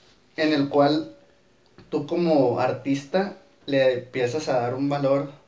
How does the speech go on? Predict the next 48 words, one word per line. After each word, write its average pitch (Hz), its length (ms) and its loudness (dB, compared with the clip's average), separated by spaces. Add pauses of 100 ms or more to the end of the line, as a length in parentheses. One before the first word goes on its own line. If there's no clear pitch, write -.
(640)
porque 139 300 2
le 123 100 2
tienes 180 460 2
que 160 100 0
dar 151 100 2
un 151 120 0
valor 135 260 -2
económico 120 480 -6
a 120 40 -4
lo 113 100 -6
que 107 100 -12
haces. 107 320 -8 (420)
Y, 127 140 -8 (340)
y 135 100 2
en 131 180 0
el 139 120 -4
principio, 139 440 -2
la 151 100 0
neta, 139 600 -2 (960)
no, 135 1080 -4 (960)
no 151 180 2
pides 185 280 6
mucho, 202 320 4
güey, 160 140 8
porque 151 220 2
estás 151 180 0
haciendo 170 220 0
lo 175 60 0
que 170 100 0
te - 120 0
gusta 170 640 0
y 143 100 -4
todas 156 260 0
estas 165 240 -6
cosas, 208 360 -2 (280)
pero 127 160 0
ya 123 200 2
después 127 220 -2
es 123 60 -8
como 139 200 -6
que, 117 80 -4
güey, 123 180 -2
pues 120 140 -4
es - 40 -10
que 123 80 -6
no 120 80 -4
me 120 80 -2
alcanza 120 520 -4